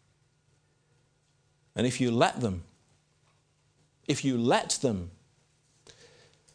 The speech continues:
they will cause you to stray from the truth. Don't let them. But there is one who will keep you from their deception, so you don't need to be afraid.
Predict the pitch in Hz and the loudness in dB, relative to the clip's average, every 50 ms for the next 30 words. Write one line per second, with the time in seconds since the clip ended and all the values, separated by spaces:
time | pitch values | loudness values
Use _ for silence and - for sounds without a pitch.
0 | _ _ _ _ _ _ _ _ - 127 123 110 113 110 - - 135 127 123 117 | _ _ _ _ _ _ _ _ 2 2 4 4 2 -4 -2 -2 -2 0 0 0
1 | 101 117 110 104 - 101 - - - - 117 110 107 98 - - 107 101 98 90 | 0 -2 -2 -4 -4 -4 -4 -4 -4 -2 -2 -2 -2 -2 -4 -6 -6 -6 -6 -8
2 | - - 95 87 87 - - - - - _ _ _ _ _ _ _ _ _ _ | -10 -10 -10 -12 -12 -14 -16 -20 -20 -20 _ _ _ _ _ _ _ _ _ _
3 | _ _ _ _ _ _ _ _ _ _ _ _ _ _ _ _ _ _ _ _ | _ _ _ _ _ _ _ _ _ _ _ _ _ _ _ _ _ _ _ _
4 | _ _ _ _ _ - - 101 104 - - 143 147 - - 160 127 - - - | _ _ _ _ _ -2 -2 -2 -2 -2 -4 -4 -6 -6 -8 -12 -14 -14 -16 -20
5 | _ _ _ _ _ _ _ _ _ _ _ _ _ _ _ _ _ _ _ _ | _ _ _ _ _ _ _ _ _ _ _ _ _ _ _ _ _ _ _ _
6 | _ _ _ _ _ _ _ _ _ _ _ _ _ _ _ _ _ _ _ _ | _ _ _ _ _ _ _ _ _ _ _ _ _ _ _ _ _ _ _ _
7 | - _ _ _ _ _ _ 156 - - _ _ _ _ - - _ _ _ _ | -20 _ _ _ _ _ _ -20 -20 -20 _ _ _ _ -20 -20 _ _ _ _
8 | _ _ _ - _ - - - _ _ - - 104 - 123 117 113 117 110 101 | _ _ _ -20 _ -20 -20 -20 _ _ -4 -4 0 2 2 2 2 2 2 2
9 | 120 123 127 131 123 110 139 147 151 143 - - - 143 120 - - - 104 95 | 2 4 4 2 2 0 0 -2 -2 -4 -4 -4 -4 -4 -4 -4 -8 -8 -8 -8
10 | 87 - - _ _ _ _ _ _ _ _ _ _ _ _ - _ _ _ - | -8 -12 -20 _ _ _ _ _ _ _ _ _ _ _ _ -20 _ _ _ -20
11 | _ - - 135 123 113 110 107 107 104 104 - 104 - - 123 113 - - - | _ -10 -4 -2 -2 -2 -2 -2 -2 -4 -4 -4 -4 -4 -2 -4 -6 -6 -8 -10
12 | 107 101 95 - - 113 107 110 104 101 117 117 - - 143 135 - 147 - 139 | -8 -6 -4 -4 -4 -2 -2 -2 -2 -2 -2 -4 -4 -6 -8 -10 -10 -8 -8 -8
13 | 139 127 - - 151 143 127 110 107 - | -8 -8 -10 -12 -12 -12 -12 -14 -14 -18